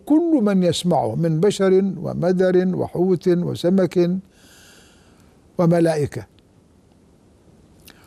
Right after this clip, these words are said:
وكلما ارتفع هذا الصوت دل على أن الأمة بخير، ولذلك كلما تصاب الأمة بجائحة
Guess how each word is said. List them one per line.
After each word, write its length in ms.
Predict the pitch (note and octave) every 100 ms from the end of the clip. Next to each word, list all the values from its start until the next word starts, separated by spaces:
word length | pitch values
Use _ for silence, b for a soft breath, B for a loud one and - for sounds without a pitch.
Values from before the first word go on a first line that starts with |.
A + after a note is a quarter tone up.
| b b
وكلما 540 | G3 D3+ D#4+ D#4+ C#4
ارتفع 520 | C4 - D4+ C#4+ B3+ B3
هذا 280 | A3 A#3+
الصوت 640 | A3+ - C4+ C#4 C#4 - - - -
دل 280 | E3+ A#3+ A#3
على 380 | G3 G3+ G3+ G3
أن 120 | G#3
الأمة 400 | G3 G#3+ B3+ A#3+ A3
بخير، 680 | F3+ F#3+ - F#3 C3 A#2 _ - _ _ b b b -
ولذلك 520 | C#3 C#3 A#3+ B3 A3+ -
كلما 360 | A#3+ A3+ G#3
تصاب 380 | F#3 F#3+ G#3 F#3
الأمة 460 | F#3 G#3+ C#4+ C#4+ C4
بجائحة 760 | B3+ G#3+ A3+ G3+ G#3+ - E3+